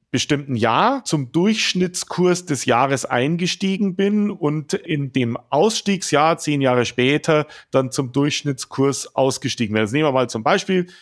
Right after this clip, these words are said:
den Durchschnittskurs im Jahr zweitausendzehn einsteigen und Durchschnittskurs im Jahr zweitausendzwanzig aussteigen. Und das kann man jetzt vergleichen mit einem Szenario, wo ich das Timing optimiert habe. Also nehmen wir mal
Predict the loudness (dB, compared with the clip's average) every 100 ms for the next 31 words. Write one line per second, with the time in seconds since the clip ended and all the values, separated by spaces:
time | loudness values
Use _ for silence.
0 | -14 -6 -4 -4 0 0 0 -4 -4 -2
1 | 0 0 -4 -4 0 2 2 2 0 0
2 | 0 -2 -4 -2 -2 0 -2 -2 0 2
3 | 2 0 -4 -6 -2 -2 -2 -4 -6 -4
4 | -2 -2 -4 -4 0 0 0 -2 0 0
5 | -2 -4 -2 -2 -6 -4 -2 -2 0 -2
6 | -4 -6 -4 0 -2 0 0 0 0 -2
7 | -2 -4 0 2 2 0 -2 -4 -6 -20
8 | -20 _ -6 -2 -2 -2 -4 -6 -2 0
9 | 2 2 0 0 -2 -4 -4 -2 -4 -4
10 | -4 -2 0 0 -4 -4 -6 -6 -8 -8
11 | -4 0 0 0 0 2 0 -2 -2 0
12 | 0 0 0 -2 0 0